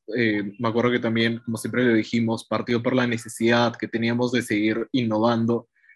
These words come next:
como equipo dentro de la facultad. Ah, no nos podíamos quedar atrás. Teníamos que seguir viendo nuevas opciones para seguir difundiendo toda la cultura jurídica ambiental.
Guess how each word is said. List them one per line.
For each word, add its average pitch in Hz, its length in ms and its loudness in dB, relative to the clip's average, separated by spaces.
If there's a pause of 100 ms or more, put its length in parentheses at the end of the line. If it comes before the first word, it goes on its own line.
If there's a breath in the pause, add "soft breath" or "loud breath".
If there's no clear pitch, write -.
(100)
como 120 220 2
equipo 120 380 4
dentro 120 260 4
de 123 60 6
la 120 80 2
facultad. 104 540 -4 (500)
Ah, 113 260 6
no 123 80 4
nos 139 120 2
podíamos 127 340 4
quedar 113 300 2
atrás. 117 500 0 (220)
Teníamos 131 340 2
que 165 80 2
seguir 117 220 4
viendo 120 260 4
nuevas 120 320 4
opciones 107 280 -4
para 117 160 0
seguir 107 320 0
difundiendo 110 800 0
toda 113 200 4
la 117 120 4
cultura 110 320 -2
jurídica 110 420 -2
ambiental. 107 520 -2